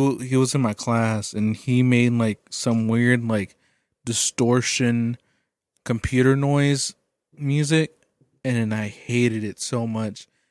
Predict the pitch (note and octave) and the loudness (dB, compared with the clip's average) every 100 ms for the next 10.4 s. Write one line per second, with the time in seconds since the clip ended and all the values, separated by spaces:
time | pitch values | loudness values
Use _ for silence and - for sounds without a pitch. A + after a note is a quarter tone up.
0 | _ _ A#2 G#2 - C#3 C#3 B2+ A#2+ A2 | _ _ -6 -6 -2 0 2 0 -4 -2
1 | B2 B2 B2+ - C3 B2 C3+ B2 B2 A2+ | -2 -2 -4 0 0 0 2 4 4 0
2 | - _ _ _ _ F#3 F3 C4 C#4 D3+ | -6 _ _ _ _ 2 4 4 6 4
3 | C#3+ D3+ C3+ B2 A#2 C3 B2 C#3 - A#2 | 4 2 0 0 0 0 0 -2 -2 -4
4 | G#2+ _ _ _ _ _ _ _ _ _ | -4 _ _ _ _ _ _ _ _ _
5 | _ _ _ _ _ _ _ _ _ _ | _ _ _ _ _ _ _ _ _ _
6 | _ _ _ B2+ G#2+ - D#3 C3+ C#3 B2+ | _ _ _ -8 -6 -4 -4 0 0 2
7 | B2 - A#2+ B2+ C3+ B2+ A#2 B2 B2+ C3 | -2 -4 -2 2 2 2 2 0 0 -2
8 | B2 B2 A#2+ A#2 A2 - B2+ C3+ B2 B2+ | -2 -2 -4 -6 -8 -2 -2 -2 -2 -2
9 | C3 C3 _ _ _ _ - - C#3 C3+ | -2 -6 _ _ _ _ -8 -4 -4 -2
10 | C3 B2 A#2 G#2+ | -2 0 -2 -4